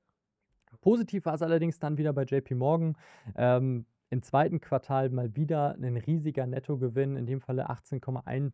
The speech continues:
Milliarden U-S-Dollar, deutlich über den Erwartungen.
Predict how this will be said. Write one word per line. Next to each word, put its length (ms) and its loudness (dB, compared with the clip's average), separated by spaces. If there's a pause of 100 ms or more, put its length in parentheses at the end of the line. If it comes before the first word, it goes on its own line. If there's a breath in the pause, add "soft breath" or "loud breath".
(140)
Milliarden 460 -6
U-S-Dollar, 680 -2
deutlich 500 -2
über 140 -6
den 140 -6
Erwartungen. 760 -4